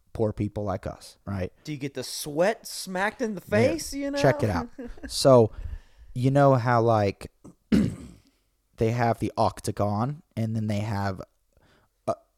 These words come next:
Speaker 1: a couple rows of floor seats where they're, like, just put down chairs where that, that they put on the floor. Then they have, like,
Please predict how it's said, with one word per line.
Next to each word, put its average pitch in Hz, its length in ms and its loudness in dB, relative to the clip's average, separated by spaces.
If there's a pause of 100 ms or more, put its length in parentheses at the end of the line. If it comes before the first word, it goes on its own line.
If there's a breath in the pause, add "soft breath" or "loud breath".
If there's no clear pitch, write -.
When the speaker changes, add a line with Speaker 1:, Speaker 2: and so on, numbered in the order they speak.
(280)
Speaker 1:
a 139 100 4 (220)
couple 101 580 -2 (220)
rows 104 600 0
of - 160 -8
floor 98 440 -6
seats - 680 -10 (180)
where 110 160 -6
they're, 104 160 -4
like, 98 420 -4
just - 480 -6
put - 260 -4
down 92 380 -6
chairs 80 580 -10
where 101 100 -4
that, 90 160 -6
that 98 100 -12
they 92 80 -8
put 101 240 -2
on 92 100 -6
the 87 60 -10
floor. 87 500 -10 (840 soft breath)
Then 139 360 2
they 135 140 0
have, 117 320 -2
like, 113 340 -6